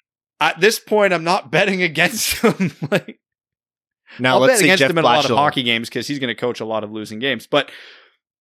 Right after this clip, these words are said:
Speaker 1: in terms of him <laughs> leaving, yeah, I'm not betting against him at this point.
Speaker 2: Let's say Jeff Blashill versus the field, though.
Speaker 1: That, <sighs>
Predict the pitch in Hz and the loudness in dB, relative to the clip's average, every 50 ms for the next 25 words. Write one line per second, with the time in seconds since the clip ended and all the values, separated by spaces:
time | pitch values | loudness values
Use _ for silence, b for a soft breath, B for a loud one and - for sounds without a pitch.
0 | _ _ _ - 139 147 143 - 180 175 170 156 151 175 247 180 151 123 - 214 | _ _ _ -6 -6 -4 -4 -2 -2 -2 -2 -4 -6 -4 -2 -2 -2 -2 0 -2
1 | 196 247 233 180 170 143 131 175 196 - - - 185 180 - - 196 170 151 151 | 0 0 2 2 2 0 2 0 0 0 0 -2 -2 -2 0 0 0 0 0 -2
2 | - 190 170 156 143 127 139 165 180 - - 139 123 123 110 110 110 - - - | 0 0 -2 -2 -2 -2 -2 -4 -4 -6 -12 -10 -10 -10 -10 -10 -12 -14 -14 -16
3 | 113 104 101 98 _ _ _ _ _ _ _ _ _ _ - 107 - - 135 127 | -16 -16 -16 -16 _ _ _ _ _ _ _ _ _ _ -4 -2 0 2 2 2
4 | 113 117 113 110 - 113 107 104 101 - - 113 101 95 98 95 92 - - 95 | 4 2 2 2 2 2 2 2 2 2 0 -4 -4 -4 -4 -6 -6 -6 -8 -8
5 | - - - 95 92 92 90 95 - 80 - - _ _ _ _ _ _ _ _ | -10 -10 -10 -8 -8 -8 -10 -12 -14 -14 -14 -16 _ _ _ _ _ _ _ _
6 | _ _ _ _ _ _ _ _ _ _ _ _ _ _ _ _ _ _ _ _ | _ _ _ _ _ _ _ _ _ _ _ _ _ _ _ _ _ _ _ _
7 | _ _ _ _ _ _ _ _ _ _ _ _ _ _ _ _ _ _ _ _ | _ _ _ _ _ _ _ _ _ _ _ _ _ _ _ _ _ _ _ _
8 | _ _ 185 202 190 170 175 185 185 196 214 220 220 - _ _ _ _ _ _ | _ _ _ -6 -2 0 0 2 4 4 4 2 0 -2 _ _ _ _ _ _
9 | _ _ - - | _ _ -18 -16